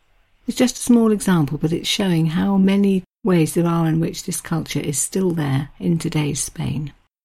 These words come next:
It applies to the buildings too. So here, for example, is Jason Webster explaining how the Giralda had Islamic roots and then was taken over by a Christian king. Quote, "We passed the Giralda,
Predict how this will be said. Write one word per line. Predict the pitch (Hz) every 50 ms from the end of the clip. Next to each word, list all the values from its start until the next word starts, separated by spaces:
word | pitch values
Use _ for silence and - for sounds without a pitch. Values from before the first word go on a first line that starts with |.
| _ _ _ -
It | - -
applies | - - 190 196 170 160 160 -
to | - 180
the | 165
buildings | 160 208 220 233 208 165 151 147 151 -
too. | - - 202 170 139
So | 127 - 147 151
here, | 151 160 196 190 185
for | - 160
example, | 156 - 165 151 151 151 - 175 -
is | - 156
Jason | - - 160 160 156 - 170 160
Webster | 160 160 160 - - -
explaining | - - - - - - 190 185 180 156 - 143 151 151 - _ _ -
how | - - 170 170 165 160 165 160
the | 160 160
Giralda | - 175 170 180 170 170 165 156 151 151 139 160 - - - - -
had | - - 165 156 160 160 - - - -
Islamic | 170 151 175 170 160 165 165 151 - -
roots | 160 147 139 - - - - - - _ _ _ _ -
and | 143 147 139
then | 135 139 143
was | 143 139
taken | - - 170 160 160 - 151
over | 147 151 151 151 151
by | 139 139 135 139
a | -
Christian | - - 147 135 - - 165 156 151
king. | 151 - 156 151 156 - 160 - - _ _ _ _ _ -
Quote, | - - 82 - - - - - _ _ _ _ _ _ _ _ _ _ _ _ _ _ _ _
"We | - 220 202
passed | - 190 202 196 190 - -
the | 220 190
Giralda, | - 208 202 208 196 190 190 180 160 143 131 131